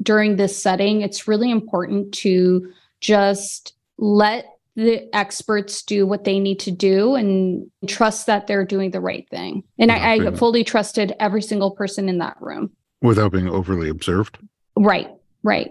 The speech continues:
Speaker 1: Because
Speaker 2: Okay.
Speaker 1: then people start panicking and, you know.
Speaker 2: Consciously, I mean, you're literally being cut open multiple layers of tissue. It sounds like you're saying you felt pulling.
Speaker 1: Yeah, I felt a lot of pressure and pulling and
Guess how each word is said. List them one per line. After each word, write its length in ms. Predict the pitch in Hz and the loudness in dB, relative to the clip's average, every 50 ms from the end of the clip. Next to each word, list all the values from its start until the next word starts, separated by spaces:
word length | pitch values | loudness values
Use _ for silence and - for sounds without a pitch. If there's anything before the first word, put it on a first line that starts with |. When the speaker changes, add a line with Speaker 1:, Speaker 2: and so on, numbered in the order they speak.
| - 220 | -4 0
Speaker 1:
Because 300 | 247 226 - 262 226 208 | 0 2 4 4 4 4
Speaker 2:
Okay. 80 | - | 4
Speaker 1:
then 220 | 220 226 226 220 220 | 4 4 4 2 2
people 320 | - 233 240 220 226 214 | 0 -2 -2 0 0 -2
start 360 | 214 - - 220 196 - - | -2 -2 -2 -2 -2 -2 -2
panicking 720 | - 233 214 208 214 202 208 214 202 202 202 196 196 190 180 | -2 -2 0 0 0 -2 -2 -2 0 0 0 0 0 0 -2
and, 300 | 165 - - - - - _ _ _ _ _ - | -2 -6 -8 -10 -14 -18 _ _ _ _ _ -10
you 220 | - - 104 - | -6 -4 -4 -4
know. 180 | - - - 190 - _ _ _ _ - | -6 -8 -14 -16 -20 _ _ _ _ -4
Speaker 2:
Consciously, 680 | - 143 147 160 143 - 147 - 135 117 110 104 104 107 | 0 0 2 2 0 -2 -2 0 2 2 4 4 2 0
I 100 | - 110 | 0 -2
mean, 400 | 110 107 104 98 98 95 104 - _ _ _ _ _ - | 0 0 2 2 2 0 -2 -6 _ _ _ _ _ -10
you're 260 | 113 104 104 101 98 | -6 -4 -4 -4 -4
literally 480 | 95 98 107 135 123 123 117 110 101 98 | -2 2 2 2 4 4 4 2 2 0
being 260 | 87 107 98 95 90 | 0 -2 -4 -4 -6
cut 180 | - - 101 95 | -4 -4 -2 -2
open 220 | 95 90 98 92 | -2 -4 -2 -2
multiple 400 | 92 92 95 95 - 92 90 87 | -2 -2 -4 -4 -6 -6 -6 -4
layers 320 | 87 90 90 87 85 82 85 | -2 0 0 0 0 -2 -6
of 100 | 80 78 - | -8 -8 -2
tissue. 420 | - 98 87 - - 76 73 90 101 - - - - - - - _ - | -2 -2 0 0 -4 -6 -6 -6 -10 -14 -20 -20 -20 -20 -20 -16 _ -4
It 140 | 127 113 - | -4 -2 2
sounds 240 | - 147 143 131 139 | 2 2 2 2 0
like 100 | 131 110 | -2 0
you're 120 | 110 117 | 0 -2
saying 200 | 107 - 117 104 | -2 0 -2 -2
you 60 | 95 87 | -2 -2
felt 240 | - - 92 87 - _ | -4 -6 -6 -6 -8 _
pulling. 460 | - - 117 104 95 85 82 82 87 - - _ _ _ _ _ _ _ _ _ _ _ _ - | -8 -4 -2 -2 -2 -2 -6 -8 -10 -14 -16 _ _ _ _ _ _ _ _ _ _ _ _ 0
Speaker 1:
Yeah, 360 | 233 214 220 208 202 208 208 - _ _ _ _ _ - | 2 4 4 4 2 -2 -4 -10 _ _ _ _ _ -2
I 100 | 220 226 | -2 0
felt 240 | 220 - 254 - - | 2 0 -2 0 0
a 40 | 240 | 0
lot 220 | 220 208 202 208 | 2 2 2 0
of 100 | 214 208 | 0 -4
pressure 560 | - 208 196 190 - 226 208 208 202 202 202 - | -4 -4 -4 -4 -4 -6 -4 -4 -4 -6 -6 -4
and 180 | 208 196 190 | -4 -6 -6
pulling 560 | 196 - - 190 185 196 208 214 226 240 233 - | -4 -4 -2 -2 0 0 0 0 0 0 -2 -2
and 300 | - 196 190 185 190 185 | -4 -4 -4 -4 -6 -8